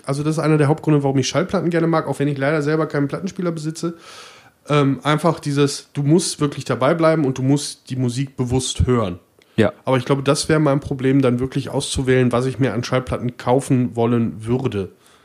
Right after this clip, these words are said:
Speaker 2: Das ist richtig. Ich habe anfangs, als ich einen Schall-, Schall-, Schallplattenspieler,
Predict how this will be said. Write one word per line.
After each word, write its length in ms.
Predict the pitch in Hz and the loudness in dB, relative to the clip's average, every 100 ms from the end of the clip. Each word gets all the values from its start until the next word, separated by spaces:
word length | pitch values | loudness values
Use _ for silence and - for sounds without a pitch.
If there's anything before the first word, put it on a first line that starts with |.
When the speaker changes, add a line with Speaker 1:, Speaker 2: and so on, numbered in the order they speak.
| _ _ - - - - | _ _ -20 -20 -16 -2
Speaker 2:
Das 160 | 92 | -2
ist 100 | 92 | 0
richtig. 320 | 98 92 85 | -4 -4 -6
Ich 140 | 87 104 | -2 -2
habe 120 | 101 | 2
anfangs, 460 | 107 117 120 117 113 | 0 2 0 2 0
als 180 | 101 | 0
ich 100 | - | -2
einen 60 | 101 | -2
Schall-, 220 | 101 104 - 95 | 2 2 0 -6
Schall-, 1900 | 107 - 98 85 87 95 110 - - 92 - 92 113 104 95 95 104 165 175 _ _ _ | -4 0 0 2 2 2 0 0 0 -2 -2 -4 -4 -4 0 2 2 2 -2 _ _ _
Schallplattenspieler, 1400 | - 107 120 - 87 90 98 92 - - - - 110 | -2 0 0 -2 -4 -2 -4 -4 -6 -8 -10 -8 -8